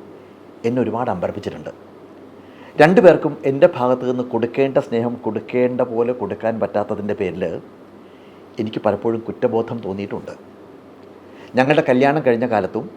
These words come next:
വിച്ചു കുട്ടിയായിരിക്കുന്ന കാലത്തുമൊക്കെ ഞാൻ മാജിക്കിൻ്റെ ലോകത്ത് തിരക്കിട്ട് ഓടുന്ന സമയമാണ്. ഓരോ ദിവസവും വേദികളിൽ നിന്ന് വേദികളിലേക്കുള്ള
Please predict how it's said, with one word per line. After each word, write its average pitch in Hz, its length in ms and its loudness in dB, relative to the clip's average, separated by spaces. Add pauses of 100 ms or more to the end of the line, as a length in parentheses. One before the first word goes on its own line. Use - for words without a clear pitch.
(520)
വിച്ചു 175 220 6 (100)
കുട്ടിയായിരിക്കുന്ന 135 640 2
കാലത്തുമൊക്കെ 107 460 0 (460)
ഞാൻ 131 100 4 (100)
മാജിക്കിൻ്റെ 131 560 0
ലോകത്ത് 110 240 -2 (140)
തിരക്കിട്ട് 123 500 -6
ഓടുന്ന 107 300 -6
സമയമാണ്. 80 380 -10 (880)
ഓരോ 143 160 8 (120)
ദിവസവും 127 420 0
വേദികളിൽ 120 480 2
നിന്ന് 120 200 0
വേദികളിലേക്കുള്ള 117 840 -2